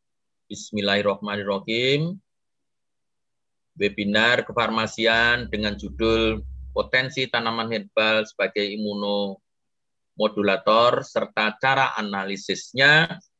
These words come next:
secara resmi dibuka. Terima kasih. Wassalamualaikum warahmatullahi wabarakatuh.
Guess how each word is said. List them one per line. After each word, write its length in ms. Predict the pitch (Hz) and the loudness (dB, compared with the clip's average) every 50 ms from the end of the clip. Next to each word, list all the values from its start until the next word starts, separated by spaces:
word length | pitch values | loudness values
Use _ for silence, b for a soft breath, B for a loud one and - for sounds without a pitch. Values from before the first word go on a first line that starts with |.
| _ _ _ _ _ _ _ _ _ _ _ _ _ _ _ | _ _ _ _ _ _ _ _ _ _ _ _ _ _ _
secara 640 | _ - - 107 - - 101 95 90 90 90 87 87 | _ -10 -10 -10 -4 -2 0 0 0 0 -2 -2 -4
resmi 640 | - - - - 104 104 107 107 107 107 104 104 - _ _ _ _ _ _ _ _ _ _ - | -8 -12 -10 -6 -4 -2 0 0 0 -2 -4 -6 -12 _ _ _ _ _ _ _ _ _ _ -12
dibuka. 480 | 95 87 - 85 - 95 90 80 - - _ _ _ _ _ _ _ _ _ _ _ _ _ _ _ _ _ _ _ _ _ _ _ | -12 -12 -10 -4 -2 0 0 0 -2 -6 _ _ _ _ _ _ _ _ _ _ _ _ _ _ _ _ _ _ _ _ _ _ _
Terima 240 | 92 90 90 87 87 | -8 -6 -4 -2 -2
kasih. 560 | 104 - - - 120 135 147 185 226 254 - _ _ _ _ _ | -2 -2 0 0 0 2 2 2 0 -2 -6 _ _ _ _ _
Wassalamualaikum 1120 | - - 82 - 92 90 90 90 92 90 87 87 90 87 - - 104 110 117 117 113 110 - _ _ _ | -12 -12 -8 -4 -4 -2 -2 -2 -4 -2 -2 -2 -2 -4 -4 -4 -2 -2 -2 -2 -6 -12 -16 _ _ _
warahmatullahi 880 | 90 90 87 87 82 82 85 82 80 - 85 85 87 87 90 90 85 - _ | -4 -2 -2 -2 -4 -4 -8 -10 -10 -10 -4 0 0 0 0 -2 -4 -8 _
wabarakatuh. 640 | 85 85 80 - 82 85 82 76 80 80 - - | -8 -8 -6 -4 -4 -4 -4 -6 -8 -14 -14 -16